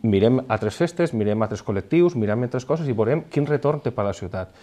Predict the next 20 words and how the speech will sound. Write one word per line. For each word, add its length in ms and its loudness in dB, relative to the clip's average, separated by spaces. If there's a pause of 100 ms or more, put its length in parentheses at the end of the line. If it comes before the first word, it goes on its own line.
(320)
Ja 80 4
sabeu 240 4
el 80 6
que 100 -4
penso 240 -2
jo 140 -4
del 160 -4
tema, 240 0
és 80 -6
dir, 140 -2 (100)
estem 240 -6
parlant 460 0
de, 240 2 (120)
i 140 -2 (240)
així 160 -4
ho 100 2
he 60 0
dit 160 0
en, 160 -2
en 240 -8